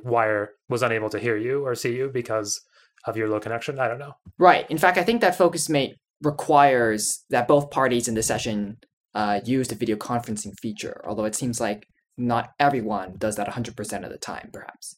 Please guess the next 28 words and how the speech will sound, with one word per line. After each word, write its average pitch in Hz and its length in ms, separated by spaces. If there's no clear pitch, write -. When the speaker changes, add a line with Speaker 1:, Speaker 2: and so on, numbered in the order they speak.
Speaker 1:
Right. 120 380
There, 147 240
there, 160 400
there, 160 140
sometimes 196 440
there 147 100
are 135 40
things 135 340
like, 113 300
"Oh, 135 80
I 123 80
wanna 120 200
clean 127 180
my 113 80
room." 107 480
And 120 180
I've 117 220
seen 156 320
people 156 200
do 120 200
that, 156 280
but 127 180
I 117 40
don't 117 180
think 120 200
that 110 160
would 107 80
work 107 220